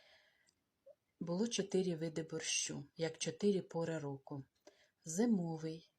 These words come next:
весняний, літній і осінній. Зимовий борщ — це борщ на свіжині. Люди готувалися до Різдва, була, е, підготовлена свіжина, це борщ із печі.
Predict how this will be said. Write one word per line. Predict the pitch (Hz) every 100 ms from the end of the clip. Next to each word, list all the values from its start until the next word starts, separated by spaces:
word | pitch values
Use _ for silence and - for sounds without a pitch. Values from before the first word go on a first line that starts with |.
| _ _
весняний, | 160 165 - 180 165 160 170 214 214 _ _ -
літній | 156 202 202 165 156 -
і | 170
осінній. | 175 170 - 156 147 147 151 - _ _ - - - - 165
Зимовий | 156 254 302 220 175
борщ — | 151 190 - -
це | 160
борщ | 139 160 - 151
на | 139
свіжині. | - 147 135 143 139 135 - - - - -
Люди | 220 226
готувалися | 175 - 165 160 156 147 160
до | 147 151
Різдва, | 147 139 131 139 180 208 170
була, | 156 151 151 - - - - 165
е, | 160 160 160 - -
підготовлена | 147 143 151 160 151 151 147 135
свіжина, | - 147 139 147 147 156 202 185 175
це | 165
борщ | 151 202 202 -
із | 170 -
печі. | 156 151 139 - 147